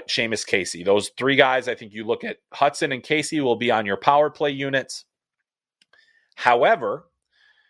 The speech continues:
you have some other options. Now, the thing is, is that those three guys, Chesley's over six feet, the other two guys are sub six foot, you know, closer to five ten, five eleven defensemen.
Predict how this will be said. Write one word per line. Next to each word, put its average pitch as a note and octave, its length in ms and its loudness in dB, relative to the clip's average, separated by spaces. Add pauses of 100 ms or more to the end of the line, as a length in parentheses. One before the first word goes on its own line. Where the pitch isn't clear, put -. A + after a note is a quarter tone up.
(260)
you C3 180 -8
have D3+ 240 0
some D#3+ 140 -2
other C#3+ 200 2
options. G#2 420 -4
Now, C3 300 2 (260)
the B2 80 0
thing F#3 220 0
is, D3+ 160 0
is B2 120 -8
that B2+ 200 4 (920)
those D#3+ 260 0
three F3+ 200 -2
guys, D#3+ 600 0 (500)
Chesley's D3+ 680 0 (440)
over D3 220 4
six - 280 0
feet, D#3+ 200 -2
the C3 120 2
other C#3+ 140 2
two C#3+ 160 -8
guys C3+ 260 4
are B2+ 80 -4
sub C3 260 0
six C3 220 -4
foot, C3 260 2
you A2+ 60 -10
know, G#2 160 -2
closer - 260 0
to G#2+ 80 -6
five C3 280 2
ten, C3+ 260 -2
five B2 220 2
eleven A#2 300 0
defensemen. F3+ 680 0